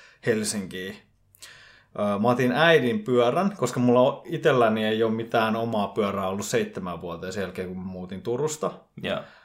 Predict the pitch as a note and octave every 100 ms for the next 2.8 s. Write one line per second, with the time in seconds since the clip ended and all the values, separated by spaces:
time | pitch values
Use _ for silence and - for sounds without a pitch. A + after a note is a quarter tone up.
0 | _ C3+ C3 B2+ B2+ B2+ C#3 E3 E3 C#3+
1 | B2 B2+ A#2+ - A#2 A2+ A2 - - G#2+
2 | G#2 A2+ G2+ - - G#2 G2 F#2+